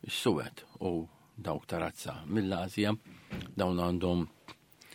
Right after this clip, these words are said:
jgħixu ħajja separata. Naraw waqt il-programm iktar dettalji dwar l-apartheid, imma nsemmu affarijiet bħal jobs, per eżempju,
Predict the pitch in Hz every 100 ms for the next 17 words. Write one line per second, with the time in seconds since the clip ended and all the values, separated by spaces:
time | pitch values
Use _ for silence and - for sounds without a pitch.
0 | - 98 90 82 90 85 82 80 - 76
1 | 73 - - - _ - - - - -
2 | - 73 76 73 76 - 82 101 101 113
3 | 113 - 110 110 - 113 113 113 110 110
4 | 113 127 175 131 87 82 95 98 98 87
5 | - _ _ _ _ _ _ _ _ _
6 | _ - - - - - - - _ -
7 | - 92 90 90 87 90 92 87 - -
8 | 90 85 82 - 87 80 82 95 87 -
9 | - 76 80 95 87 98 95